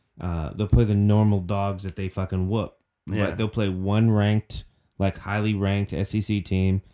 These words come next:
Speaker 1: and they'll squeak out a win, or
Speaker 2: Or they'll, they'll lose and still make it in.
Speaker 1: Yeah.
Speaker 2: Is what it is.
Speaker 1: It's that one loss S E C team, which
Speaker 2: Right.
Speaker 1: is bullshit.
Speaker 2: Exactly. That's,
Speaker 1: But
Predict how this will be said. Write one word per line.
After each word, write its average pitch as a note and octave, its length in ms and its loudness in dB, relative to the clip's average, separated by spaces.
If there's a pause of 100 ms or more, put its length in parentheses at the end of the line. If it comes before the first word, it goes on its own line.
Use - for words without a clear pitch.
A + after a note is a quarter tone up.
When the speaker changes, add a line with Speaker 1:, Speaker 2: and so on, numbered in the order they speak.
(260)
Speaker 1:
and F#2 120 4
they'll G2 120 4
squeak F#2+ 360 -4
out G#2+ 160 2
a A2 60 2
win, G2+ 540 0
or F#2+ 200 0
Speaker 2:
Or C#3 100 4
they'll, B2+ 280 0
they'll A#2 320 2
lose C3 420 4
and A2 200 -4
still A#2 220 0
make A2 260 0
it F#2+ 100 -4
in. F2+ 260 -6 (220)
Speaker 1:
Yeah. F#2 240 -12 (120)
Speaker 2:
Is G#2+ 160 0
what G#2+ 140 2
it F2 100 -2
is. G#2+ 300 0
Speaker 1:
It's A#2+ 160 0
that G2+ 200 -2
one A#2 320 -2
loss A2 280 -2
S G#2 200 -4
E A2 100 0
C G2+ 180 -4
team, F2 300 -6
which A2+ 200 2
Speaker 2:
Right. F2+ 180 0
Speaker 1:
is F2 60 -14
bullshit. F2 440 -8 (160)
Speaker 2:
Exactly. G2 560 -10
That's, G2+ 200 -4
Speaker 1:
But F2+ 100 -8